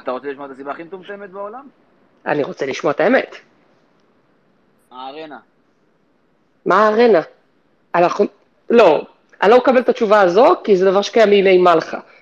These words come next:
Speaker 2: לכן אני רוצה תשובה שהיא לא הארנה. <laughs> כי, כי זאת לא התשובה.
Speaker 1: אני אומר לך, מתקני ספורט בירושלים, בעיקרון, ההסכם פה עם החרדים,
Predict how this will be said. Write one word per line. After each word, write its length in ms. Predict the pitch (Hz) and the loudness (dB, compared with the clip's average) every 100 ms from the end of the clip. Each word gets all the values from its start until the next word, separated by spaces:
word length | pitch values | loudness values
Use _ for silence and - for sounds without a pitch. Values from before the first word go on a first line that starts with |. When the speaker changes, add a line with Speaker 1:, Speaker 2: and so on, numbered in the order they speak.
| _ - | _ -8
Speaker 2:
לכן 200 | - 208 | 0 2
אני 120 | 202 | 2
רוצה 180 | 185 180 | 2 -2
תשובה 200 | 190 175 | 0 0
שהיא 180 | 175 | 2
לא 180 | 165 147 | 4 4
הארנה. 220 | - - - - - | 0 -8 -14 -18 -10
<laughs> 200 | 214 - | -4 -4
כי, 300 | - - 202 - | -2 -2 -2 0
כי 100 | 226 | 0
זאת 200 | 247 220 | 2 2
לא 120 | 190 | 0
התשובה. 320 | 160 156 135 | 0 -4 -6
Speaker 1:
אני 1500 | - _ _ _ _ _ _ _ _ _ _ _ _ _ 85 | -10 _ _ _ _ _ _ _ _ _ _ _ _ _ _
אומר 100 | 87 | -18
לך, 220 | 147 110 - _ _ - | -18 -18 -20 _ _ -14
מתקני 480 | 120 123 120 131 151 | -10 -10 -10 -12 -12
ספורט 220 | - 147 | -12 -12
בירושלים, 600 | 139 113 - 117 135 151 | -10 -14 -16 -14 -14 -12
בעיקרון, 420 | 127 123 120 160 | -14 -14 -12 -12
ההסכם 300 | 135 - 151 | -12 -16 -18
פה 120 | 143 | -14
עם 80 | 135 120 113 110 110 113 107 107 | -14 -14 -16 -18 -18 -20 -20 -20
החרדים, 500 | - 104 104 196 | -18 -16 -12 -14